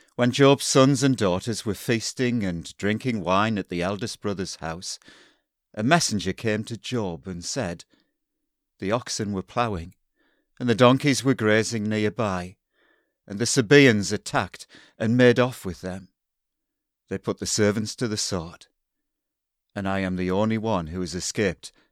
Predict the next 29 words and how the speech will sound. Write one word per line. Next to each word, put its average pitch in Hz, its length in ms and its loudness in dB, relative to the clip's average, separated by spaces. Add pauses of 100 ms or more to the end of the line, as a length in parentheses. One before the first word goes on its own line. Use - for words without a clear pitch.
(140)
to - 120 -16
tell 90 320 -10
you." 82 260 -18 (1800)
While 104 220 -4
he 113 180 0
was 104 160 -4
still 95 240 -4
speaking, 98 520 -2 (600)
another 131 320 6
messenger 104 460 0
came 104 380 2
and 98 160 -2
said, 104 340 0 (560)
"The 90 180 -8
fire 131 440 6
of 127 120 2
God 123 320 6
fell 131 340 4
from 113 240 0
the 107 100 2
heavens 107 440 0 (340)
and 113 200 2
burned 139 320 8
up - 140 2
the 117 80 0
sheep 139 420 -2
and 107 120 -2
the 104 80 -2
servants, 104 600 2